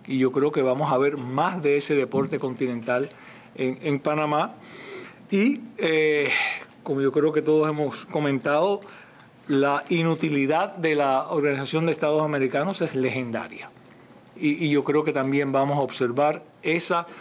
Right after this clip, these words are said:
legendaria inutilidad de, de,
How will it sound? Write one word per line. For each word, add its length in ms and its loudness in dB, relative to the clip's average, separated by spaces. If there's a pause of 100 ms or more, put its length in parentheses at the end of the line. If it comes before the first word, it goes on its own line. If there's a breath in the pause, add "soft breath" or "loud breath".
(320 loud breath)
legendaria 960 0 (100)
inutilidad 680 0
de, 380 0 (280)
de, 400 -4